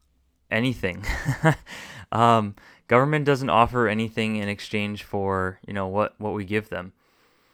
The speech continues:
Now, people could say, you know, "Well, they, there's, there's public roads and they, they create, you know, housing, there's, like, public housing for people, and there's specific services like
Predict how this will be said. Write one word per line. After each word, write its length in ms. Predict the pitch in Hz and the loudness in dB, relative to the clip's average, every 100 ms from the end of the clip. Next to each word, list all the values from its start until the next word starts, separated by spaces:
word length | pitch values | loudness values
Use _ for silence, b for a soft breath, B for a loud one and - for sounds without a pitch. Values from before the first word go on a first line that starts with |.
| b b b b - | b b b b 0
Now, 120 | 113 | 0
people 300 | 131 131 131 | 0 -2 -2
could 180 | 123 104 | -4 -6
say, 440 | 113 107 104 104 104 b b b b b b _ _ _ _ _ _ _ _ | 0 2 2 0 -8 b b b b b b _ _ _ _ _ _ _ _
you 120 | 110 | -6
know, 180 | 101 95 | -4 -2
"Well, 220 | 101 104 | -2 -2
they, 240 | 104 104 - | 0 0 -2
there's, 300 | 98 95 - | -6 -8 -10
there's 180 | 101 | -8
public 420 | - 117 104 101 123 | 0 2 2 0 4
roads 320 | 127 127 107 | 6 4 -2
and 160 | 104 | -6
they, 240 | 101 98 95 b b b b _ | -4 -6 -8 b b b b _
they 480 | 98 95 95 92 - - | -6 -4 -2 -4 -6 -6
create, 420 | 110 101 101 - _ _ | -2 0 -2 -6 _ _
you 80 | 104 | -14
know, 140 | 98 | -12
housing, 640 | 95 120 117 120 120 120 110 | 0 0 2 -4 -4 -6 -6
there's, 360 | 101 92 - | -8 -8 -14
like, 180 | 101 95 | -14 -10
public 300 | - 110 104 | -2 -2 -2
housing 400 | 104 110 107 107 | 0 0 0 -6
for 140 | 104 104 | -8 -6
people, 500 | 110 104 101 101 - | -6 -2 0 0 -2
and 240 | 95 92 95 | -6 -8 -8
there's 200 | 95 - | -10 -12
specific 520 | - - 107 101 - | -16 -12 -10 -10 -6
services 640 | 117 117 110 - 110 101 | -2 -2 -2 -4 -4 -4
like 180 | 98 | -8